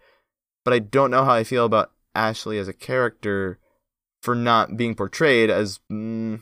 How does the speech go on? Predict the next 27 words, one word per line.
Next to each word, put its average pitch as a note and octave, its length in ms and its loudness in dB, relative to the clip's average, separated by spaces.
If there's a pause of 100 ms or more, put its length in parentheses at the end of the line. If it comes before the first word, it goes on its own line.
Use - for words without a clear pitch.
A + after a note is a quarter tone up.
(100)
meh. B2+ 480 -4 (120)
I - 60 -2
mean, D#3 140 0
I D#3 60 2
guess F#3 160 -2
she A#2+ 120 -2
is C3+ 120 0
caring. G2+ 340 -10 (500)
I G#3 60 2
don't A#3+ 80 4
know C4 80 6
what B3 80 6
I'm A3 80 0
trying F#3+ 140 0
to D#3+ 60 -2
say D3 160 0
here. G2+ 120 -2
Do - 140 -14
you D#3+ 80 -8
have F3+ 80 -8
any F3+ 120 -6
idea F3 160 -4
what F3 100 0
I'm E3 40 -6
trying E3+ 140 -6
to E3 60 -8
say? E3+ 180 -8